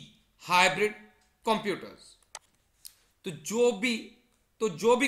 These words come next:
कंप्यूटर एनालॉग and डिजिटल पे वर्क करता है, मतलब दोनों कैटेगरीज के कंप्यूटर पे, तो उसे हम बोलते हैं हाइब्रिड कंप्यूटर। एनालॉग पे काम करने वाले कंप्यूटर्स एनालॉग होते हैं, डिजिटल पे काम करने वाले डिजिटल कंप्यूटर्स होते हैं,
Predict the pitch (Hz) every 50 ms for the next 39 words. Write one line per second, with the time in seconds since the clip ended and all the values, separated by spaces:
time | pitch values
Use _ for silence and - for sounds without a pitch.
0 | 269 - 226 208 175 - 180 170 - 175 175 - - - _ _ _ _ _ -
1 | 196 202 214 226 233 240 240 247 247 240 - - - 196 208 208 185 151 135 -
2 | - 214 214 175 190 208 - 233 240 240 226 233 233 208 175 185 185 185 - 175
3 | 151 143 - 127 110 107 - - - _ _ _ _ _ _ _ _ _ _ -
4 | 156 156 175 214 214 220 - - - _ _ _ _ 151 147 139 156 208 226 233
5 | 247 240 226 208 190 190 175 170 180 175 175 170 170 196 180 - 180 160 143 151
6 | 151 143 139 - - 104 - _ _ _ _ _ 165 - - 185 - - 196 185
7 | 180 180 165 160 160 147 - 165 160 156 185 208 - - _ _ _ _ _ _
8 | - - 151 151 139 127 113 123 147 165 170 - _ _ _ _ _ _ _ 185
9 | 175 151 131 135 113 - - - _ _ _ _ _ _ _ _ _ _ _ _
10 | _ - 170 180 196 208 214 220 220 226 220 - 233 226 220 226 202 196 - 196
11 | 196 190 190 185 185 180 180 190 185 - - - 175 160 175 170 - 165 147 143
12 | 156 - - 151 156 165 180 196 202 190 202 202 202 208 202 208 - - - _
13 | _ _ _ 147 135 151 185 170 196 190 - 240 233 226 233 226 220 208 190 185
14 | 185 190 185 185 180 180 175 170 170 147 143 147 143 147 208 202 185 208 208 185
15 | 196 190 - 185 175 185 180 - 185 190 226 -